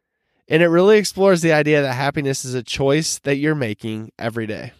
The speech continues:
<laughs> Now, I know as I say this, it's an unpopular idea. People will always say, "Brandon, you don't know. You don't know my situation. You don't know what I'm struggling with.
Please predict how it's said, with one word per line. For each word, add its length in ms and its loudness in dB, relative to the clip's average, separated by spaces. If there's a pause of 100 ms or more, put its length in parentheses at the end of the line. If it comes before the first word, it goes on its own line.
(500)
<laughs> 120 -6 (1000)
Now, 260 2
I 100 6
know 200 4
as 100 2
I 100 4
say 240 0
this, 500 -2 (540)
it's 200 -4
an 100 -2
unpopular 640 -6
idea. 380 -16 (560)
People 260 0
will 160 4
always 340 4
say, 280 -4
"Brandon, 500 -4
you 140 -4
don't 200 0
know. 300 -6 (1200)
You 140 -2
don't 180 4
know 120 4
my 160 -2
situation. 920 -6 (840)
You 160 2
don't 160 4
know 80 2
what 180 4
I'm 120 -2
struggling 520 -4
with. 400 -6